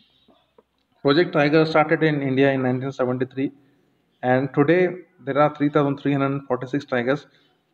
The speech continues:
There was a time when, at the beginning of this, uh, of the twentieth century, there were fifty-five thousand tigers.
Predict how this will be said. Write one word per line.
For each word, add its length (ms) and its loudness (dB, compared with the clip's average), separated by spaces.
There 100 4
was 160 4
a 60 0
time 360 0
when, 400 -2
at 140 0
the 60 4
beginning 480 4
of 180 2
this, 360 0
uh, 280 2
of 140 0
the 100 2
twentieth 460 0
century, 380 -2
there 180 0
were 120 2
fifty-five 840 -2
thousand 380 2
tigers. 460 -2